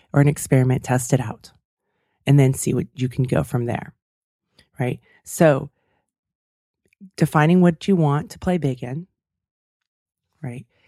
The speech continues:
Giving yourself, um, permission to do it instead of waiting for others, and finding the adequate support, right? She didn't have support necessarily from the people around her, but she had it in another circle. So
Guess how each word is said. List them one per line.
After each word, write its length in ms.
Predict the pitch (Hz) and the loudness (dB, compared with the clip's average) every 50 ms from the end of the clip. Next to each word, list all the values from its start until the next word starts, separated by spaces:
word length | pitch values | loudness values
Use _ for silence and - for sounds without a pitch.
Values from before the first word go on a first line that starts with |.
| _ _ _ _ - | _ _ _ _ 0
Giving 300 | - 180 175 190 190 190 | 2 4 4 6 6 4
yourself, 500 | 185 170 - - 165 156 156 151 - _ _ _ _ _ _ _ - | 4 2 2 2 2 2 2 0 -2 _ _ _ _ _ _ _ -2
um, 260 | - 147 143 139 147 | 2 2 2 2 0
permission 720 | - - - - 165 156 139 127 - - 147 156 190 247 - _ _ _ _ _ - | -2 -6 -2 0 0 0 0 0 -2 -2 -2 -2 -2 -4 -8 _ _ _ _ _ -4
to 140 | - 175 147 | -4 -2 0
do 240 | - 143 135 131 | 2 2 2 2
it 160 | 135 160 175 - | 2 0 0 -2
instead 260 | 175 - - 156 143 | -4 -2 0 0 0
of 80 | 139 | 2
waiting 220 | 135 131 131 143 151 | 2 0 0 0 -2
for 180 | - - - | -4 -4 -4
others, 360 | - 131 127 135 143 156 - 170 | -2 -2 0 0 0 0 0 0
and 120 | 160 165 | -2 0
finding 380 | - 190 208 240 285 302 294 262 | 2 2 2 2 2 2 4 2
the 140 | 202 190 | 2 2
adequate 420 | 202 143 143 151 156 - - 101 - | 2 0 0 0 0 0 -2 -4 -4
support, 600 | - - 123 - - - 147 131 113 - _ _ _ _ _ _ _ _ _ _ _ - | -4 -8 -8 -8 -2 0 2 2 2 -2 _ _ _ _ _ _ _ _ _ _ _ -4
right? 180 | - 151 151 | -2 -2 -2
She 180 | - - 208 208 | 0 2 2 4
didn't 200 | 208 247 - 170 | 4 4 2 2
have 240 | 147 170 170 170 - | 4 4 4 4 2
support 360 | - 156 - - 165 160 - | 0 -4 0 2 2 2 2
necessarily 440 | 143 143 - - - - 156 147 143 | 2 -2 -2 -4 -2 0 2 2 2
from 180 | - - 135 | 2 0 -2
the 80 | 131 127 | -2 -2
people 340 | - - 151 - - 135 131 | 0 0 0 2 4 2 4
around 380 | 127 123 127 117 120 127 135 | 4 2 0 -2 -2 -2 -2
her, 160 | - 175 180 185 | 0 0 0 0
but 160 | - 147 - | 0 -2 -4
she 160 | - - 143 | -2 -4 -4
had 220 | 127 - 139 139 | -2 0 0 0
it 100 | 135 131 | 0 2
in 140 | 135 131 123 | 0 0 0
another 300 | 127 127 123 120 123 123 | -2 -4 -4 -4 -6 -6
circle. 520 | 117 - - 131 127 127 - - - - _ _ _ _ _ _ _ _ _ _ _ | -8 -6 -4 -4 -4 -4 -4 -6 -6 -6 _ _ _ _ _ _ _ _ _ _ _
So 280 | - - 156 147 135 - | -2 2 4 4 4 2